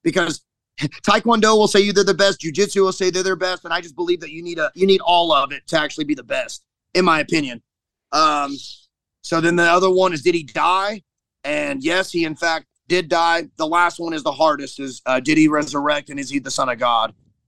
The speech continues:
Um, that's, that's hard, man. And I just didn't know that, that they didn't have the Holy Spirit beforehand. And when Jesus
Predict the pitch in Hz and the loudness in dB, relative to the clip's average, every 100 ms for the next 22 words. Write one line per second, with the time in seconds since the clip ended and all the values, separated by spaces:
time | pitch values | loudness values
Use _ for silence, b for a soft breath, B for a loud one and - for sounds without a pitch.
0 | _ 127 127 117 - - 156 - - - | _ 0 0 0 -10 0 0 0 -4 -2
1 | - - 180 165 147 147 147 - _ _ | -2 4 4 4 0 -6 -8 -12 _ _
2 | 143 156 156 135 156 151 151 151 147 143 | -4 -2 -4 -4 -4 -2 -2 -2 -4 -10
3 | _ 143 135 - _ _ _ - 170 175 | _ -4 -4 -8 _ _ _ -2 0 2
4 | 170 165 151 147 165 160 - 160 170 165 | 2 0 0 2 0 0 -2 -2 0 -2
5 | 151 - 160 170 170 180 151 139 147 143 | -6 -4 -2 0 -2 -2 -4 -2 -2 -2
6 | 147 | -6